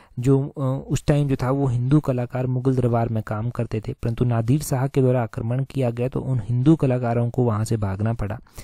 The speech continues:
तो वो पहाड़ी रियासतों में आकर पहुँच गए और दलीप सिंह के द्वारा कुछ एक को जो था वो यहाँ पर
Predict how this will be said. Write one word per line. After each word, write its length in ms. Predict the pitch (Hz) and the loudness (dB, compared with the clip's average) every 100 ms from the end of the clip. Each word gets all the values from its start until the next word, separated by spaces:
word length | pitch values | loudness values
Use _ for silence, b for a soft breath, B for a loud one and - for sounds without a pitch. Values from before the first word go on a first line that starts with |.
| B B B - | B B B -2
तो 160 | 170 - b - | -2 -2 b -6
वो 220 | 131 151 | 4 4
पहाड़ी 440 | - 120 127 160 | 6 2 4 4
रियासतों 380 | 151 135 117 - | 6 6 4 0
में 120 | 117 | 0
आकर 220 | 107 101 104 | -2 -2 -4
पहुँच 420 | - 101 98 107 | -2 -4 -4 -4
गए 160 | 98 - B B - | -4 -6 B B 2
और 140 | 113 | 4
दलीप 320 | 117 123 165 | 4 4 4
सिंह 220 | - 151 147 | 2 0 4
के 120 | 143 | 6
द्वारा 300 | 123 127 139 _ - | 6 4 -2 _ -2
कुछ 220 | 127 123 | 0 2
एक 100 | 123 | 0
को 80 | - | 0
जो 80 | 107 101 | 0 2
था 40 | |
वो 140 | 113 | 2
यहाँ 220 | 107 95 98 | 2 0 -4
पर 140 | 117 | -8